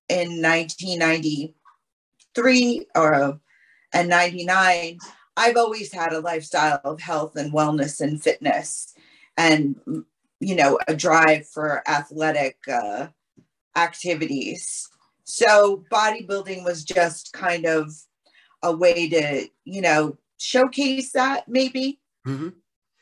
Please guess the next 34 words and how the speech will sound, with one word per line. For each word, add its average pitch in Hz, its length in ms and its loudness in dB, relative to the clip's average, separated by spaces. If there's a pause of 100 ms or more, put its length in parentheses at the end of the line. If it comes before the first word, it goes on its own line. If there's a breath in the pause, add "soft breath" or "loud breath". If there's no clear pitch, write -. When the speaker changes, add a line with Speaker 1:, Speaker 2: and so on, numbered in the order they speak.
(320)
Speaker 2:
No, 208 80 0
Speaker 1:
And, 196 320 -2
Speaker 2:
that's 202 140 0
Speaker 1:
uh, - 20 -4
Speaker 2:
cool. - 120 -10 (960 soft breath)
Speaker 1:
so 320 100 0
yeah, 330 260 0
I've 214 180 0
always, 240 540 -8
I 208 140 0
still 254 580 2 (300)
bodybuild. 156 580 0
I 185 120 2
still 220 480 0
weigh 185 240 2
my 165 240 -4
food 170 460 -6
and 151 140 -4
count 160 320 2
my 139 100 0
calories 147 840 -2
and 143 300 -14 (640 soft breath)
all 160 200 6
of 147 100 -2
that. 107 360 -2
I 139 140 -2
think 160 260 -2
that's 151 220 4
probably 175 460 2
why 156 220 4
I - 20 0
have 151 280 -2
such 156 500 -6
longevity 160 1080 -2